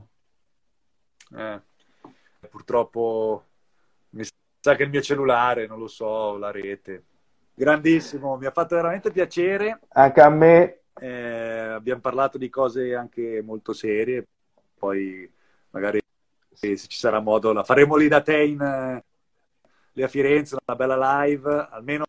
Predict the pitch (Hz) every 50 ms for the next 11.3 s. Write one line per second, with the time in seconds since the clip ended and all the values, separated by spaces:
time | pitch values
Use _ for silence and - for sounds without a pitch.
0 | _ _ _ _ 147 143 135 131 - 143 - 160 147 147 139 - - 180 175 165
1 | 151 160 156 156 165 170 165 _ _ - 175 175 170 151 - 151 143 - 143 139
2 | 131 - _ _ _ _ _ _ _ _ _ _ _ _ _ _ _ 135 131 127
3 | 123 123 117 - _ 139 135 - 135 135 139 135 - - 151 143 117 120 _ _
4 | _ _ _ _ _ _ _ _ _ - - 131 120 110 110 113 110 - - 104
5 | 98 95 95 95 92 90 90 90 87 87 87 95 - - - - - - - -
6 | - - 117 113 104 98 98 _ _ _ - - 107 104 107 101 104 101 95 104
7 | 95 92 - - 101 98 - 110 101 98 104 98 92 90 _ - - _ _ _
8 | - _ - - - _ _ _ _ _ 214 240 220 123 107 - _ _ _ _
9 | _ _ 139 147 156 156 139 117 110 98 92 _ _ 123 135 147 143 139 139 131
10 | 127 - 175 180 180 190 196 196 175 170 160 135 117 107 - - 107 101 101 98
11 | 92 90 90 87 85